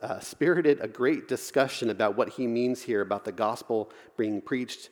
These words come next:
to those who are dead. In fact, I'll be honest, when I signed up for this verse, and then I read it as I was preparing my sermon, I went, "Why did I choose this verse to do?" <laughs> So, not, without getting into the weeds too far,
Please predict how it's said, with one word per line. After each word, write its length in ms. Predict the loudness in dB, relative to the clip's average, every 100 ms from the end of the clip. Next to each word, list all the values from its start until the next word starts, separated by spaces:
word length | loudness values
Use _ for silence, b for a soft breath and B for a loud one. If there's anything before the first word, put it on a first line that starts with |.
| -10
to 100 | -4
those 340 | -2 -2 -4
who 100 | -4
are 100 | -6
dead. 300 | -4 -10 -10 -18 _ b b b b _ _
In 60 | -4
fact, 200 | -2 0
I'll 80 | -2
be 140 | 0
honest, 280 | 0 -2 -4
when 80 | -6
I 40 |
signed 300 | -2 0 0
up 80 | -2
for 80 | -6
this 160 | -6
verse, 480 | -2 -2 -2 -8 -16 -20 _ -14
and 140 | -8
then 60 | -4
I 80 | -2
read 240 | -2 -2
it 100 | -4
as 220 | -6 -6
I 40 | -4
was 100 | -4
preparing 340 | -4 -2 -2
my 80 | -4
sermon, 340 | -2 -2 0
I 60 | -2
went, 220 | -4 -6 -10 _ _
"Why 200 | -10 -6
did 120 | -4
I 100 | -4
choose 320 | -6 -10 -10
this 200 | -12 -14
verse 340 | -16 -16 -16
to 160 | -14 -12
do?" 160 | -10 -8
<laughs> 40 | -8 -10 -16 -14 -14 _ _ -12 -12 B B B B B B B -4
So, 300 | 2 2 2 -2
not, 340 | -2 0 -4
without 260 | 0 2 2
getting 180 | 4 6
into 140 | 6
the 100 | 4
weeds 340 | 2 2 0
too 180 | 0 -2
far, 440 | 0 0 0 -4